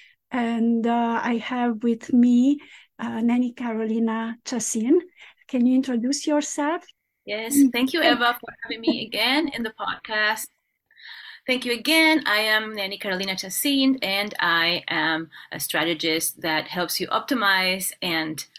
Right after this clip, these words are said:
Speaker 2: automate your life and your business for success. Uh, we've been talking here for several episodes about A I and what's the future. And I am an engineer. I am a coach.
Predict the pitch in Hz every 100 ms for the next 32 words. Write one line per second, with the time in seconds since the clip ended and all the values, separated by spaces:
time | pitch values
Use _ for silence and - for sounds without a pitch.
0 | - 202 208 185 175 170 175 180 175 151
1 | 160 156 165 - 170 143 160 170 156 156
2 | 165 - 160 - 151 - - - 226 220
3 | - - - - - - - 180 170 165
4 | 180 170 156 - 220 220 220 196 202 202
5 | 196 190 185 - 185 180 180 180 - 226
6 | 220 247 - 220 208 208 180 180 170 170
7 | - 185 175 170 165 165 170 170 165 160
8 | 160 - 170 - 196 185 190 175 175 -
9 | 165 151 156 - - - - - 165 165
10 | 165 165 160 160 170 247 247 233 233 226
11 | 170 156 151 151 - 220 214 - - -